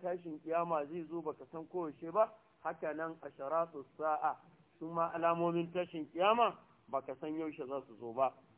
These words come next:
An gane da kyau. Kama sabaka anna, kama sabaka an zakarna fil malhuzati, wa hakaza kana al-amru fi ma yata'allaqu bi khilafati al-mahdi. Kamar yadda mun faɗi wannan a can da muka faɗi, wato, abubuwan tsokaci din nan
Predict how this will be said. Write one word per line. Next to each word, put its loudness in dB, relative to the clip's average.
An 4
gane 8
da -4
kyau. -6
Kama 4
sabaka 2
anna, 4
kama 6
sabaka 2
an 0
zakarna 0
fil -2
malhuzati, 0
wa -2
hakaza 2
kana 0
al-amru -2
fi -6
ma 2
yata'allaqu -2
bi -8
khilafati -2
al-mahdi. -10
Kamar -2
yadda 0
mun 0
faɗi -4
wannan 2
a -2
can -2
da 2
muka -2
faɗi, -2
wato, 0
abubuwan 0
tsokaci -6
din -2
nan 0